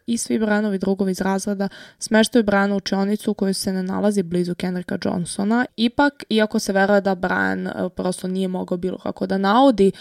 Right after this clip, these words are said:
e, Johnsonu, e, uspeli su da nateraju Florida State University, e, da februar dve hiljade petnaeste povuče poni-,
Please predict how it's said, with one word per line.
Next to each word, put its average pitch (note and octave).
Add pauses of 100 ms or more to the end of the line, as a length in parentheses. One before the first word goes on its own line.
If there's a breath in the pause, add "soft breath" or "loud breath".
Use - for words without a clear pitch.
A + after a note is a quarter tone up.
(360 loud breath)
e, G3
Johnsonu, A3
e, G3
uspeli B3+
su A#3+
da G3+
nateraju G3+ (180)
Florida G#3+
State G#3
University, G#3+
e, F#3+
da G3
februar G3+
dve F#3+
hiljade F#3+
petnaeste G#3
povuče A#3
poni-, G#3